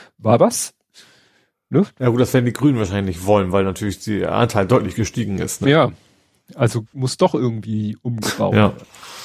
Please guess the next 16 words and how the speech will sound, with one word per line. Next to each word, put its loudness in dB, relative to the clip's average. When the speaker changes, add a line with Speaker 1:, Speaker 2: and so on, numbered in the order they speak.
Speaker 1:
Ja, 4
was -2
mir 2
noch 0
aufgefallen 0
ist, -2
in, -4
in -8
zwei 2
Podcasts, -2
die -6
ich -10
höre, 4
wo -4
die, -6
äh, -4